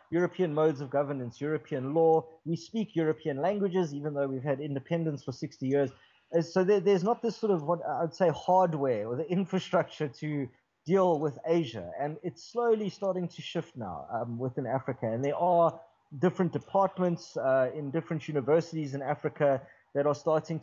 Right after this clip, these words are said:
to, uh, develop Asian expertise. And our center is very excited and gonna be happy to work with these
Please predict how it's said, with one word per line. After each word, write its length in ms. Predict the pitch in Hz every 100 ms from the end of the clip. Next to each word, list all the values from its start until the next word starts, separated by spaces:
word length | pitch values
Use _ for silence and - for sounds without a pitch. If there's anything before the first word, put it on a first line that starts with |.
| -
to, 280 | 143 135 131
uh, 180 | 123 127
develop 440 | 123 127 151 151 -
Asian 320 | 131 139 147 127
expertise. 840 | 135 - 135 131 - 160 156 - _ _ _ -
And 180 | 135 139
our 200 | 139 160
center 460 | 175 170 160 160
is 240 | 139 117 120
very 240 | 143 170
excited 500 | - 160 156 151 135
and 100 | 127
gonna 120 | 143
be 100 | 135
happy 320 | 127 160 - 160
to 140 | 139
work 300 | 127 160 160
with 120 | 147
these 180 | 147 127